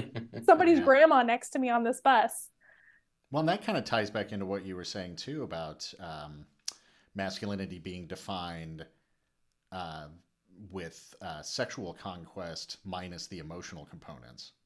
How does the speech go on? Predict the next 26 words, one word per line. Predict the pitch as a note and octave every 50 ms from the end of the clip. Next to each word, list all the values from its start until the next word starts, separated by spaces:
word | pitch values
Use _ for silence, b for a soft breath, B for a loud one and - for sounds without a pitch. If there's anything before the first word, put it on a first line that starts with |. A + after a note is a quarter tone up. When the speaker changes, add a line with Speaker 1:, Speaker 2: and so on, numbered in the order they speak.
| _ _ _ _ _ _ _
Speaker 2:
Yes, | C4 B3+ C#4 C4+ C4+ C4 B3+ B3 - - - - -
and | - C#4 C4
I | C4+ C4+ C4
think, | - - F4 F4 F4+ F4+ F4 - - - D4 -
um, | C#4 C4+ C4+ C4 B3+ B3 A#3+ A#3 A#3 A#3 A#3+ A#3 - _ _ _ _ _ _ _ _ _ _ _ _ _ _ _
a, | - C#4 C4+ B3+ B3
there's | - C4+ C#4 C4+
been | - C#4 C4+
a | C4
lot | C4+ C4 B3+ C4 C4+ C4+
of | C4+ C4+ C4 B3+ B3 B3 - _
feminist | - C4+ C4 C4 B3 B3+ C4 B3+ - -
analysis | C4 B3 A#3 A3+ A#3+ C4 C4 - - C#4+ D4 C#4+ -
of | D4 C#4 B3 B3+
this. | B3 C4+ C4+ C4+ C4+ - - - - - - _ _ _
Um, | B3 A#3+ A#3 A#3+ A#3 A#3 A3+ A#3 A#3 A#3 A3+ B3 _ -
there | A#3+ A#3 C4+ C4 C4 B3+ -
are | - B3+ B3 B3 B3 A#3+ A#3+ A#3+ C4 B3+ - _ _ _ _ _ _ _ _
certainly | - - - D4+ D4+ D4+ D4 C#4+
sociologists | - - C4 B3+ C4 C#4 B3 A#3+ A#3+ A#3 A#3 A#3+ A#3+ B3 -
and | B3+ A#3+
feminists | A#3+ A#3 A#3 A#3 A3+ A3+ A3+ - - -
who | -
are | A3+ A3+
like, | A#3 A3 A3 A3 -
"Nope, | B3 B3 A#3+ B3 B3 B3 B3 -